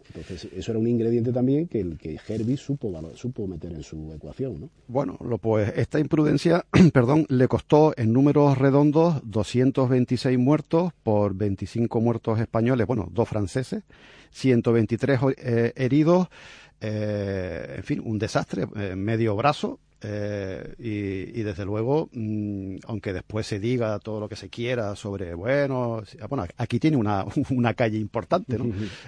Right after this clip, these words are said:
Speaker 2: Eh, bueno, el, eh, se le dio, se le, bueno, se le trató muy bien, en los textos aparece que, bueno, se quedaron atónitos los ingleses, <laughs> decía que no se creían, ¿no? Que, en fin, les dieron vino, les dieron queso, les curaron a los heridos,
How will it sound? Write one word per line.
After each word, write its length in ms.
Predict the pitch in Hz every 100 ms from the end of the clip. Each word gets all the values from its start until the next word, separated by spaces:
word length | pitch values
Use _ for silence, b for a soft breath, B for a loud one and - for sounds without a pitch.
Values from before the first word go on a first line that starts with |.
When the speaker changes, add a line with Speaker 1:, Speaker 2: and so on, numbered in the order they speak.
| -
Speaker 2:
Eh, 420 | 110 110 110 107
bueno, 220 | 131 113
el, 180 | 107 95
eh, 260 | 123 117 107
se 140 | - 127
le 140 | 117
dio, 380 | 110 143 147 147 b b
se 160 | - 113
le, 160 | 113 110
bueno, 180 | 127
se 100 | -
le 120 | 110 110
trató 260 | 104 123
muy 140 | 113 107
bien, 320 | 127 143 143
en 160 | 113
los 180 | 107 101
textos 380 | - 147 - 113
aparece 500 | 117 104 110 - 117
que, 140 | 104
bueno, 180 | 98 127
se 140 | - 120
quedaron 400 | 110 123 131 117
atónitos 580 | - 156 151 123 113
los 120 | 110 101
ingleses, 500 | 101 117 139 113 - -
<laughs> 180 | - -
decía 240 | 104 - 123
que 120 | 127
no 80 | 123
se 120 | 139
creían, 460 | 123 113 139 110
¿no? 140 | 123 147
Que, 60 |
en 60 | 214
fin, 160 | 143 110
les 120 | 101
dieron 400 | 113 113 104 87
vino, 400 | 107 127 127 127
les 160 | 110
dieron 280 | 98 104 101
queso, 380 | - 123 123 131
les 220 | 117 131
curaron 420 | - 120 151 160
a 60 | 139
los 120 | 117
heridos, 420 | - 127 151 208